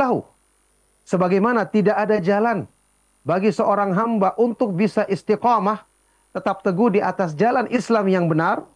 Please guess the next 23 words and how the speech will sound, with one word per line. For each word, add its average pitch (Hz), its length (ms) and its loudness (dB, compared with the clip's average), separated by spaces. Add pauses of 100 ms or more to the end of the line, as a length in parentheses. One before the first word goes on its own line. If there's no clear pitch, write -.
(280)
jalan 170 320 0
Islam 202 320 0
yang 180 160 2
lurus, 214 320 0 (540)
kecuali 156 600 0
dengan 139 280 0
hidayah 139 520 0
dari 127 280 -2
Allah 160 360 2 (580)
kepada 143 340 -4
dirinya. 113 320 -4 (1700)
Kalau 147 160 0
bukan 185 240 -2
karena 165 240 -2
hidayah 156 320 0
dari 147 160 0
Allah, 160 320 2 (240)
tidak 156 240 -2
ada 165 140 -2
seorang 147 340 0
yang 131 160 0
bisa 127 400 -4 (720)
selamat. 175 340 -2